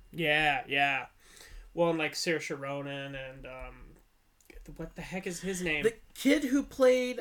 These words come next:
Speaker 1: He plays
Speaker 2: uh,
Speaker 1: Flash Thompson
Speaker 2: Flash,
Speaker 1: in
Speaker 2: yeah,
Speaker 1: Spider-Man.
Speaker 2: in
Speaker 1: Um,
Speaker 2: the M C U version of Flash.
Speaker 1: God, I wanna
Speaker 2: Um,
Speaker 1: credit him 'cause he does so much good stuff, and I'd love to work with him some way.
Speaker 2: Also, Adrien Brody was in that movie. And
Speaker 1: Adrien
Speaker 2: we haven't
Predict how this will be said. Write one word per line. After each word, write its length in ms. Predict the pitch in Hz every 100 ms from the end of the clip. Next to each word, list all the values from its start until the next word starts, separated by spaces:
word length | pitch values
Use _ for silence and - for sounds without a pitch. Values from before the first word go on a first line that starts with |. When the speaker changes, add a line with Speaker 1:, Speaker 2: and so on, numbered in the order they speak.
| -
Speaker 1:
He 100 | 240
plays 260 | 240 240 240
Speaker 2:
uh, 40 |
Speaker 1:
Flash 260 | 220 196 -
Thompson 120 | 262
Speaker 2:
Flash, 520 | 262 277 175 139 127
Speaker 1:
in 60 | 202
Speaker 2:
yeah, 120 | 214 269 247
Speaker 1:
Spider-Man. 320 | 180 170 120 - -
Speaker 2:
in 160 | 165 185
Speaker 1:
Um, 60 |
Speaker 2:
the 280 | 180 170 170
M 140 | 180
C 180 | 185 185 175
U 520 | 175 180 180 143 120 -
version 320 | 139 131 127
of 100 | 123 -
Flash. 480 | 113 110 107 -
Speaker 1:
God, 180 | 196 196
I 80 | 170
wanna 160 | 214 247
Speaker 2:
Um, 60 |
Speaker 1:
credit 260 | 247 269 240
him 220 | 202 156
'cause 300 | 160 165 151
he 100 | -
does 180 | 202 190
so 140 | 214
much 160 | 214 208
good 160 | 202 -
stuff, 280 | 202 180
and 80 | 139
I'd 120 | 135
love 160 | 151 175
to 60 | 156
work 200 | 165 175
with 120 | 147
him 180 | 131 120
some 140 | - -
way. 160 | 107 110
Speaker 2:
Also, 220 | 190 185 -
Adrien 340 | 160 165 156
Brody 260 | 135 131 123
was 140 | 113
in 80 | 113
that 140 | 104
movie. 260 | 101 101 98
And 80 | 101
Speaker 1:
Adrien 180 | 147
Speaker 2:
we 40 |
haven't 20 | 160